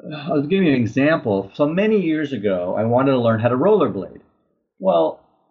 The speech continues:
I'm, you know, I was not good at things that required balance. I played basketball and soccer. For me to go on rollerblades was gonna be uncomfortable. But I knew, I knew that going in.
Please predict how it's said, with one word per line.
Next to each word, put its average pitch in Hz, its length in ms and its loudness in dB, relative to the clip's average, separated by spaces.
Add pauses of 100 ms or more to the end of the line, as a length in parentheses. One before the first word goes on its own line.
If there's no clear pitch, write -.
(140)
I'm, 220 320 -10 (100)
you 190 100 -4
know, 151 120 2
I 180 160 0
was 175 180 0
not 107 360 0
good 107 160 0
at - 160 -10
things 104 240 -4
that 110 120 -6
required 101 520 -2
balance. 104 400 -2
I 151 100 2
played 139 300 0
basketball 104 1040 0
and 104 160 -4
soccer. 101 720 -2 (600)
For 175 100 -6
me 247 140 2
to 233 80 2
go 147 140 4
on 120 140 4
rollerblades 104 600 2
was 110 140 -10
gonna 123 120 -4
be 131 120 -2
uncomfortable. 156 920 -4 (540)
But 143 280 0
I 147 160 0
knew, 151 880 2 (600)
I 165 120 -2
knew 247 280 4
that 127 260 0
going 160 320 -4
in. 208 380 -6